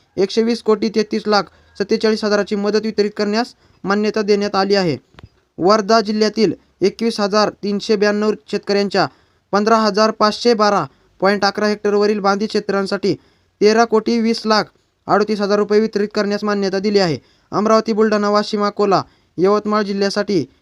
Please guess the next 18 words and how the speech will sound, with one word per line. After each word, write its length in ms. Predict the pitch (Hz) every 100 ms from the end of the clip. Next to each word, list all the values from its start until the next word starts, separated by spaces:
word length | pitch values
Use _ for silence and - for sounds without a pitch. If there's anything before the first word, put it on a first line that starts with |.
| _ -
शहाऐंशी 400 | 190 208 214 214
हजार 380 | 208 196 202 214 214 _ -
पाचशे 300 | 196 - 214
ब्याऐंशी 360 | 208 208 202
शेतकऱ्यांच्या 640 | 202 208 - 202 202 202 151 _ _ -
एकाहत्तर 420 | 190 214 208 220
हजार 220 | 202 208
तीनशे 280 | 214 202 202
तेहतीस 300 | 208 214 220
पॉइंट 260 | - 202
नव्वद 240 | 202 202 214
हेक्टरवरील 500 | 208 208 202 202 156 - _ _
बाधित 260 | 170 190 220
क्षेत्रासाठी 680 | - 208 202 196 196 202 147 _ _ _ -
एकसष्ट 460 | 190 - 226 226
कोटी 360 | 214 214 220 196 - _ -
एक्क्याऐंशी 480 | 185 214 214 214
लाख 140 | 202